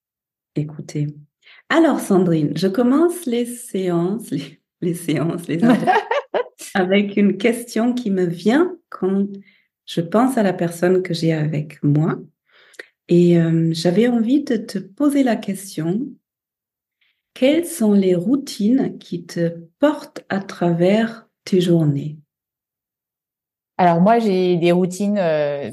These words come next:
Speaker 2: bah, qui sont liées aux atypiques. On en parlera plus tard de ce que c'est, mais, euh, euh, les atypiques détestent avoir des routines régulières. Euh, l'idée, c'est d'avoir une routine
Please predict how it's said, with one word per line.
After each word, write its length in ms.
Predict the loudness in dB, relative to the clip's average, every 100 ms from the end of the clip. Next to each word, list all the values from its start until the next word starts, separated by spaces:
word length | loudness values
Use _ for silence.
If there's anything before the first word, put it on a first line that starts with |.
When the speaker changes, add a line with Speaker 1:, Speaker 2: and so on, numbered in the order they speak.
| -10
Speaker 2:
bah, 320 | -2 -2 -2 -12 -12 -10 -10 -10
qui 120 | -6
sont 200 | 0 2
liées 240 | 2 4
aux 160 | 4 4
atypiques. 500 | 2 0 -4 -4 -6
On 80 | -6
en 100 | -4
parlera 260 | -4 -4 -6
plus 160 | -8
tard 200 | -2 -2
de 80 | -2
ce 80 | -4
que 120 | -6
c'est, 220 | -4 -2
mais, 260 | -2 -2 -4
euh, 120 | -4 -6 -14 -20 _ 2
euh, 500 | 4 6 6 6 6
les 200 | 4 2
atypiques 400 | 2 0 -4 0
détestent 540 | 2 2 2 2 -2
avoir 380 | -4 -2 -2 -2
des 100 | -2
routines 460 | -2 -4 -6 -8 -4
régulières. 760 | -2 -2 -2 0 2 2 0 -6 -14 _ -4
Euh, 200 | 2 4
l'idée, 300 | 2 0 -2
c'est 120 | -2
d'avoir 320 | -2 0 0 0
une 140 | -2
routine 640 | -2 -4 -6 -8 -6 -6